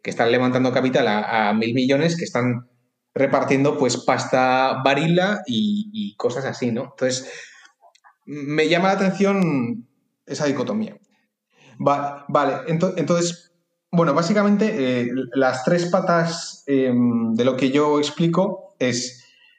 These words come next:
Meal Kits no es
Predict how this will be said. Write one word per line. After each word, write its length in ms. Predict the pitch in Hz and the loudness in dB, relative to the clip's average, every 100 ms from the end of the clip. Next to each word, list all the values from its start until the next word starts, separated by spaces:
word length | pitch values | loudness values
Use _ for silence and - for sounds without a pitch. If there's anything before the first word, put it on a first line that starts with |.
| _ _ _ | _ _ _
Meal 420 | 156 151 156 185 175 | -4 0 2 2 2
Kits 500 | 135 - - - - | -2 -2 -8 -12 -6
no 500 | 143 147 160 180 185 | -2 0 2 2 2
es 540 | 180 175 - - _ | 0 -2 -8 -14 _